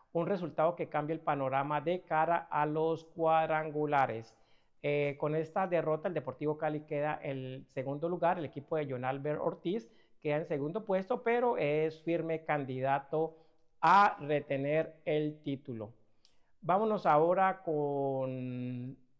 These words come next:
otro equipo del Valle de Cauca. En el estadio Francisco Rivera Escobar,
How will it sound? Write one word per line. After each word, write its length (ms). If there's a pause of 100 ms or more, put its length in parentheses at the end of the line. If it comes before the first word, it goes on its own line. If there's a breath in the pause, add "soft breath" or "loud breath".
(140)
otro 260
equipo 320
del 100
Valle 320
de 140
Cauca. 480 (380 loud breath)
En 100
el 140
estadio 580
Francisco 760
Rivera 520
Escobar, 600